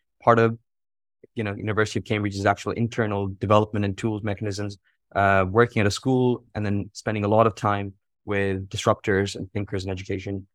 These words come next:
gathering together a whole group of mentors and advisors. Beatrice is, is one of them, as you can see, was very, very conscious. And I think is key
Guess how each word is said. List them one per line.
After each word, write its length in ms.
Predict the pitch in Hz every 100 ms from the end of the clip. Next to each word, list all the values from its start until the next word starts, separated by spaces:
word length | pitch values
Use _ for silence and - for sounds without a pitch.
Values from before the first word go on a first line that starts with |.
| -
gathering 380 | 113 113 113 113
together 460 | 110 107 110 110 104
a 300 | 101 - 104
whole 200 | 127 117
group 240 | 117 120
of 60 | 110
mentors 440 | 123 131 135 127
and 80 | 113
advisors. 500 | 101 107 107 107 104
Beatrice 380 | - 101 107 101
is, 140 | 95 - _ _
is 120 | 107 107
one 140 | 123
of 80 | 120
them, 240 | 120 117 -
as 120 | 110
you 80 | 107
can 140 | 110
see, 260 | 120 113 113 _ -
was 160 | 123
very, 180 | 120 135
very 220 | 127 123
conscious. 440 | 117 113 104 107 -
And 160 | - 104
I 60 | 104
think 300 | 117 110 -
is 240 | 110 107
key 480 | - - 147 143 151